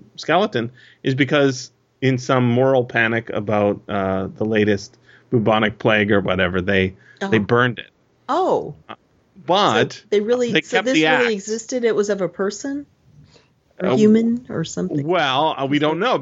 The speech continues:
Speaker 1: because
Speaker 3: know.
Speaker 1: it, <laughs> it's been
Speaker 2: Got it.
Speaker 1: burned, right?
Speaker 2: Okay.
Speaker 1: But presumably,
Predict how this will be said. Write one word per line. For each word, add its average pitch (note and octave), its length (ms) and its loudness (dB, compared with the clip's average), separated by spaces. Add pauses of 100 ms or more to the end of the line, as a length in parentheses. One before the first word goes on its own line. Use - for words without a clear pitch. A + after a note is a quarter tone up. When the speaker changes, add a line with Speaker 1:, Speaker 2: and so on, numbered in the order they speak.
(140)
Speaker 1:
because C#4+ 140 0
Speaker 3:
know. D4+ 400 0
Speaker 1:
it, G3+ 40 -2
<laughs> F#3+ 40 2
it's D#3 120 -6
been D3 200 -6
Speaker 2:
Got F#3+ 120 -2
it. - 100 0
Speaker 1:
burned, A#2+ 280 0
right? F#3+ 280 -4
Speaker 2:
Okay. F3 440 -4
Speaker 1:
But - 140 -20
presumably, C#3 960 0